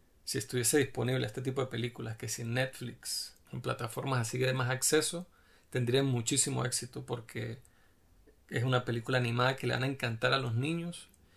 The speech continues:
y que es súper emocionante y que tiene un poco de cosas visuales que van a llamar muchísimo la atención,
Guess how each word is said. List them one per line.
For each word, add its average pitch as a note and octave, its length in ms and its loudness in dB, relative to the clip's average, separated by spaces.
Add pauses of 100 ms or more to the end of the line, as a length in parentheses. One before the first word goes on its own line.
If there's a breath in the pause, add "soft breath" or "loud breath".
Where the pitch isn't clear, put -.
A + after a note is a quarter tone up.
(120)
y A#2+ 120 -10
que - 100 -4
es A2+ 100 2
súper D3+ 380 2
emocionante A#2+ 600 0
y - 20 0
que B2 120 -4
tiene B2 220 -2
un C3 280 -2 (120)
poco C3 340 0
de A2+ 480 -2 (240)
cosas B2+ 440 0
visuales C3+ 560 0
que B2+ 180 -6
van A#2+ 220 -2
a C3 40 0
llamar A#2+ 240 -2
muchísimo B2+ 380 -4
la B2 80 0
atención, C#3 500 -4